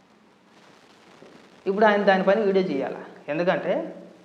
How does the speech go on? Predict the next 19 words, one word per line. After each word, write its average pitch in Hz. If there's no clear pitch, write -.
ఆయన 156
కమ్యూనిటీలో 165
పెట్టిన 160
పోస్టే. 139
మెజారిటీ 180
తప్పు 165
ఎవరిది 170
అంటే 170
డెబ్బై 160
శాతం 175
మంది 160
ఈ 156
విషయంలో 165
జగన్మోహన్ 165
రెడ్డిదే 165
తప్పు 156
అని 156
చెప్పేసి 160
ఓటేశారు. -